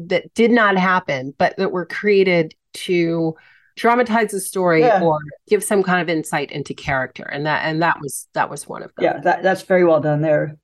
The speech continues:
Speaker 1: Yes, that was, that was not a historical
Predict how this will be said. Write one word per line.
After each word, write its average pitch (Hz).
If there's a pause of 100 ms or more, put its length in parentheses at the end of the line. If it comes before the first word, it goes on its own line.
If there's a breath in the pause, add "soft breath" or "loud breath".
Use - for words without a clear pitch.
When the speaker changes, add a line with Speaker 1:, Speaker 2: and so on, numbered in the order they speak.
(180)
Speaker 1:
Yes, -
that 170
was, 147
that -
was -
not 160
a 139 (380)
historical -